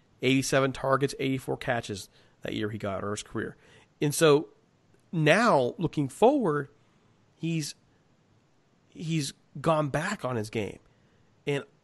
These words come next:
again, I think it's in his mind. That's why guys say biggest dis-, disappointment. It's not because I don't like Tavon. I wish he would, if he was playing to his potential, he is a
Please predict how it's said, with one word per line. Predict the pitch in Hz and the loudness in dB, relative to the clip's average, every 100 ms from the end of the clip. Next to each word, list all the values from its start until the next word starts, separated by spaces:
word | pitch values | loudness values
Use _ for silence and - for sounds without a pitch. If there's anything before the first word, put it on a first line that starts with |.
| - | -8
again, | 151 202 139 | 2 2 2
I | 113 | -4
think | - 131 | -8 -6
it's | 131 127 | -6 -4
in | |
his | 156 | -4
mind. | 143 - - | -4 -6 -6
That's | - - | -6 -4
why | 254 143 | 0 0
guys | 135 120 110 | 0 -2 -2
say | - 113 | -4 -6
biggest | 113 113 107 | -6 -8 -6
dis-, | 113 113 | -8 -8
disappointment. | 139 127 113 170 170 143 | -10 -10 -2 0 0 0
It's | |
not | - 151 | 0 -4
because | 131 127 | -4 -4
I | 113 | -2
don't | 107 | -2
like | 101 101 | -4 -6
Tavon. | - 170 147 127 - _ _ - | -2 -2 0 -4 -6 _ _ -2
I | 170 | 0
wish | 151 160 254 147 - - - | 4 6 4 2 -8 -16 -2
he | 208 | 6
would, | 320 175 | 6 6
if | 170 160 | 2 2
he | - 247 | 4 4
was | 202 143 - - _ _ - | 6 4 -2 -20 _ _ -6
playing | - 160 240 | 0 4 4
to | 185 | 2
his | 156 | -2
potential, | 139 156 240 240 131 | -4 -4 -2 -2 -4
he | 131 220 247 | -2 -2 -2
is | 240 277 196 131 131 _ _ _ _ | -2 0 2 0 -4 _ _ _ _
a | 214 175 160 | 2 2 2